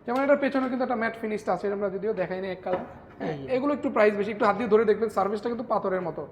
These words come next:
Speaker 2: হ্যাঁ।
Speaker 1: রক সিরিজ বলি আমরা এগুলো। So এগুলো একশো পঞ্চাশ টাকা স্কয়ার ফিট। এর বাইরে যে দেখতে পাচ্ছেন মিড সিরামিকের মিরর পলিশ আছে, রেভেনা সিরিজ, এগুলো রেঞ্জ একশো বিশ থেকে একশো পঁচিশ টাকার মধ্যে। নতুন অনেকগুলো কালার আসে, আমি just one by one একটু দেখাই দিই।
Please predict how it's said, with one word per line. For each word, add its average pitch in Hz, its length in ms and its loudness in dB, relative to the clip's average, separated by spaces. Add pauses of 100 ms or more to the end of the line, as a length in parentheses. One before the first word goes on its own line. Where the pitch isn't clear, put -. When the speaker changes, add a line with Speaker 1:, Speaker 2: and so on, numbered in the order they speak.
(140)
Speaker 2:
হ্যাঁ। 131 260 -16
Speaker 1:
রক 240 160 8 (160)
সিরিজ 226 260 0
বলি 214 200 4
আমরা 208 200 2
এগুলো। 208 300 4 (360)
So 240 80 2
এগুলো 247 260 2
একশো 254 220 2
পঞ্চাশ 220 300 -4
টাকা 185 240 -2
স্কয়ার 165 420 -6
ফিট। 151 120 -8 (480)
এর 269 180 6
বাইরে 277 220 8
যে 262 100 0
দেখতে 240 220 -2
পাচ্ছেন 240 200 0
মিড 220 180 0
সিরামিকের 220 580 0
মিরর 214 300 2
পলিশ 202 320 2
আছে, 190 220 2
রেভেনা 196 360 2
সিরিজ, 202 300 -4
এগুলো 202 240 2
রেঞ্জ 226 280 0
একশো 233 300 -4
বিশ 233 260 -6
থেকে 285 140 -2
একশো 349 200 -4
পঁচিশ 208 260 -6
টাকার 214 180 -4
মধ্যে। 202 240 -4 (320)
নতুন 254 240 2
অনেকগুলো 269 340 4
কালার 240 220 8
আসে, 214 140 0
আমি 247 120 0
just 226 160 2
one 202 280 -4
by 202 120 0
one 202 100 0
একটু 196 140 -6
দেখাই 180 240 2
দিই। 233 140 0